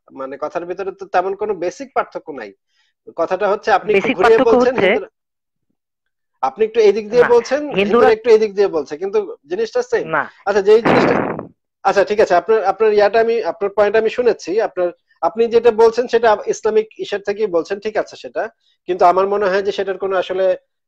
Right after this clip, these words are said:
Speaker 1: মানে খুব যে
Speaker 2: হিন্দুদের সাথে
Speaker 1: মানে
Speaker 2: আমাদের সব থেকে বড়, আমি কি বলতে
Speaker 1: আচ্ছা,
Speaker 2: পারি? আহ,
Speaker 1: আ, আ,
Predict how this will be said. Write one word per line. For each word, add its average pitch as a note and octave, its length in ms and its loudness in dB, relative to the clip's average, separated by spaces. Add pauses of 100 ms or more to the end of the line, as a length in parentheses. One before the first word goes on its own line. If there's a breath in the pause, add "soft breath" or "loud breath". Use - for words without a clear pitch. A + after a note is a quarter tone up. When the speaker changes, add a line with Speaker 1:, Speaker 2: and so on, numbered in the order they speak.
Speaker 1:
মানে D3 280 -8 (160)
খুব G#3 340 0
যে E3 100 2
Speaker 2:
হিন্দুদের G#3+ 360 2
সাথে A#3+ 140 -2
Speaker 1:
মানে - 100 -2
Speaker 2:
আমাদের A#3+ 240 -2
সব - 200 -2 (100)
থেকে B3+ 220 -2
বড়, A3 300 2 (1300)
আমি F#3 100 -8
কি A3 80 -6
বলতে F3+ 100 2
Speaker 1:
আচ্ছা, A3+ 140 4
Speaker 2:
পারি? G#3+ 280 0
আহ, C#3 340 -4 (220)
Speaker 1:
আ, G3 100 6
আ, G3+ 180 0